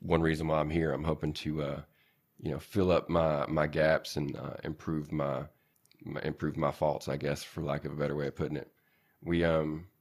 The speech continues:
we just started saying recently that we look at this like, uh, like you a-, as the guest,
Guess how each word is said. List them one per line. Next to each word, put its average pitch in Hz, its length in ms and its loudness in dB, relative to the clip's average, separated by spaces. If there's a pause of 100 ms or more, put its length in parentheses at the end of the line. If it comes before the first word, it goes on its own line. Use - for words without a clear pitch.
we 90 80 -4
just 110 160 4
started 101 260 6
saying 87 520 4
recently 80 500 0
that 78 160 -2
we 82 100 -2
look 95 180 2
at - 100 -4
this 82 280 0
like, 80 340 2 (440)
uh, 80 340 4
like 80 200 -2
you 95 380 6 (240)
a-, 82 100 0
as 78 220 4
the 78 80 -4
guest, 76 480 0